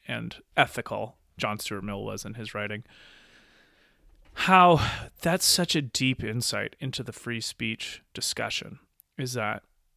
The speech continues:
even things that are agreed upon by ninety-nine point nine nine nine percent of society need to be kinda redefined in every generation to figure out what we mean by it so that we can take on the next problems and not have things go underground so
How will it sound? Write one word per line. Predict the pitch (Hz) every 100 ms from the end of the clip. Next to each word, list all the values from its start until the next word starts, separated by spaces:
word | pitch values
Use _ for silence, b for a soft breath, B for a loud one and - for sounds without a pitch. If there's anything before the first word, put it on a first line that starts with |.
| _ -
even | 185 175 165 170
things | - 160 151 143
that | 127
are | 113 110 -
agreed | 135 120 139 135
upon | 131 - 113 107
by | 107
ninety-nine | 117 135 123 123 120 117
point | 127 123
nine | 113 117
nine | 113 110 110
nine | 110 110
percent | 107 127 117
of | 113
society | - 113 110 107 110
need | 113 117 120 113
to | -
be | 113 117 113 117 117 -
kinda | - 123 123 120 b b b 127
redefined | 123 135 151 151 151 151 147 - 180 185 110
in | 104
every | 104 101
generation | 104 104 101 104 117
to |
figure | - - 123 117
out |
what | 117 107
we | 110
mean | 117 123
by | 120 104
it | 104
so | -
that | 110 107
we |
can | 113 113
take | 107 - 110
on | 104 101
the | 107
next | 110 -
problems | - 107 98 101 - b b b b _ - _ _ _ - _
and | - 170 175 156
not | 143 139 139
have | 139
things | 139 127
go | - 117
underground | 110 - 110 104 104 -
so | - - 107 104 101